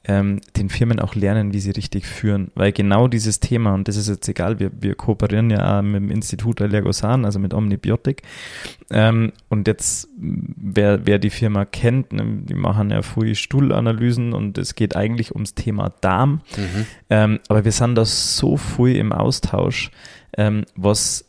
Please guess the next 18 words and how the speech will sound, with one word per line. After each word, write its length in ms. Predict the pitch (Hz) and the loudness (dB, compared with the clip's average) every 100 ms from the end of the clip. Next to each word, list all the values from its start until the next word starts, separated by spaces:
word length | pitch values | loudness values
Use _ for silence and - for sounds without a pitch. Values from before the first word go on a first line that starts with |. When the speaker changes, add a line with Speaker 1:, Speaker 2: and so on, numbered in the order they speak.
| _ - | _ -4
Speaker 1:
dies, 300 | 101 - - - | -2 -4 -8 -6
dieses 360 | 101 - 98 | -4 -4 -4
Thema 340 | - 110 101 90 - | -2 0 0 -4 -2
Psyche, 800 | - - 151 160 - - 90 95 | -4 0 2 2 2 0 0 0
wie 260 | 113 127 135 - _ | -2 -2 -2 -8 _
das 400 | 107 113 113 - | -2 0 2 -2
komplett 500 | - 104 101 98 - | -2 -2 0 -4 -2
mit 240 | 113 104 - | -4 -2 -2
dem 240 | 95 95 | -2 2
Darm 340 | 101 110 139 - | 2 2 0 -2
zusammenhängt, 720 | - 87 101 104 110 123 - | -2 0 0 0 0 -2 -4
was 380 | - 104 - - | -2 -2 -2 -2
wir 140 | 110 107 | -2 0
für 240 | 117 - | 0 0
Auswirkungen 880 | 80 123 - 107 104 117 107 101 107 | 0 -2 -2 -2 -2 -2 -2 0 0
haben 260 | 101 113 - | 0 0 -2
aufgrund 640 | 92 101 - - 117 120 | -2 -2 -4 0 0 2
Stresssituationen. 1300 | - - 110 123 - 104 104 98 - - 104 113 113 | -2 0 0 0 0 -2 -2 -2 -4 -4 -4 -2 -4